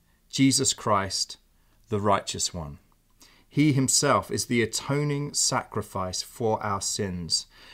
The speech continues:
and not only for ours, but also for the whole world.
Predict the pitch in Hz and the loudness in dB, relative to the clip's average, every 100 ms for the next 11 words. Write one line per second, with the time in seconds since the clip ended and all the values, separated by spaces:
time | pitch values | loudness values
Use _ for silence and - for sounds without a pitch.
0 | - - 120 131 - 156 180 135 - 110 | -8 0 4 4 2 0 0 -2 -2 -2
1 | - 135 123 90 90 - - - _ _ | 0 2 4 2 -2 -4 -6 -10 _ _
2 | - _ - 104 117 117 - 101 90 - | -20 _ -4 -2 -2 0 0 -2 -6 -8
3 | 104 - - 101 92 92 82 80 | -8 -6 -2 -2 0 -2 -2 -6